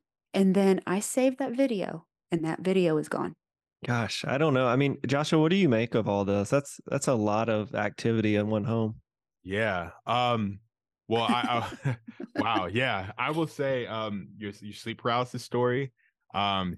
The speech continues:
Speaker 3: gave me chills because I've, I've had that same exact experience,
Speaker 1: That's
Speaker 3: um,
Speaker 1: scary.
Speaker 3: several times. Um, and, and it's, it's even more significant to me because I do have a, a Christian background. Like, I, I'm Christian believing too.
Speaker 1: Mm-hmm.
Speaker 3: So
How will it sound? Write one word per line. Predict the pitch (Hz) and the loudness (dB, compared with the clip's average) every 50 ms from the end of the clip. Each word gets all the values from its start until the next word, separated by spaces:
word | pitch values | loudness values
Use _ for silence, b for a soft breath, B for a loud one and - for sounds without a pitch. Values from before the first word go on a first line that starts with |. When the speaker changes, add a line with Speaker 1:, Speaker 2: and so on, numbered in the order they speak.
| - | -6
Speaker 3:
gave | - 113 117 113 113 | -4 -4 -2 -2 -4
me | 107 95 | -6 -6
chills | - - - 104 104 104 - | -8 -8 -6 -4 -4 -6 -6
because | - 98 113 98 95 | -10 -8 -8 -6 -6
I've, | 98 95 - - | -6 -8 -8 -10
I've | 101 98 | -10 -6
had | 104 98 98 90 | -4 -6 -4 -4
that | 95 85 - | -6 -10 -10
same | - - 98 95 95 92 92 87 90 - - | -12 -10 -8 -8 -8 -8 -8 -10 -12 -14 -16
exact | 95 92 - - 95 90 85 - | -16 -16 -10 -8 -8 -8 -8 -10
experience, | - - - - - 92 90 87 85 78 - - _ _ _ _ _ _ _ - | -18 -20 -20 -16 -12 -10 -10 -10 -10 -12 -14 -18 _ _ _ _ _ _ _ -6
Speaker 1:
That's | 90 92 92 87 | -4 -2 -2 -2
Speaker 3:
um, | 85 82 | -4 -6
Speaker 1:
scary. | 87 - | -10 -14
Speaker 3:
several | - - - 123 117 101 104 95 | -12 -6 -4 -4 -2 -2 -4 -6
times. | - - 87 82 80 78 80 80 - _ _ _ _ _ _ _ - | -6 -8 -10 -10 -10 -12 -14 -18 -20 _ _ _ _ _ _ _ -6
Um, | - 95 92 90 92 - | -4 -4 -2 -4 -6 -6
and, | 120 123 110 - | -8 -8 -6 -6
and | 139 127 117 - _ _ _ _ - | -8 -8 -10 -12 _ _ _ _ -6
it's, | 135 127 - - _ | -6 -6 -6 -12 _
it's | - 127 - - - | -8 -8 -8 -2 -2
even | 147 143 143 123 | 0 0 0 0
more | 113 101 98 110 113 | 0 0 0 0 -2
significant | 113 - 110 95 107 104 104 98 98 92 90 | -2 -6 -8 -8 -8 -8 -8 -8 -10 -10 -12
to | - 98 | -12 -10
me | 92 98 107 | -8 -8 -8
because | 107 107 - 101 92 | -8 -6 -8 -6 -6
I | 95 98 | -4 -6
do | 92 - 104 107 | -6 -6 -6 -4
have | 104 98 90 | -4 -4 -6
a, | 90 85 _ _ - | -6 -10 _ _ -16
a | 95 | -14
Christian | - - - 98 - - 90 | -12 -10 -10 -10 -10 -12 -10
background. | 90 92 92 - - 104 101 104 101 95 | -10 -10 -10 -8 -8 -8 -8 -8 -8 -8
Like, | 90 87 - | -10 -10 -10
I, | 95 92 | -10 -8
I'm | 90 92 95 | -8 -10 -12
Christian | - - 98 90 - 95 90 | -10 -12 -12 -12 -12 -14 -14
believing | 87 87 87 90 87 92 90 | -12 -12 -12 -12 -12 -14 -16
too. | - - 90 90 98 104 b b b b b b b b - | -14 -14 -12 -12 -12 -12 b b b b b b b b -8
Speaker 1:
Mm-hmm. | - | -4
Speaker 3:
So | 98 113 110 110 107 104 98 90 | -2 -2 -2 -2 -2 -4 -6 -8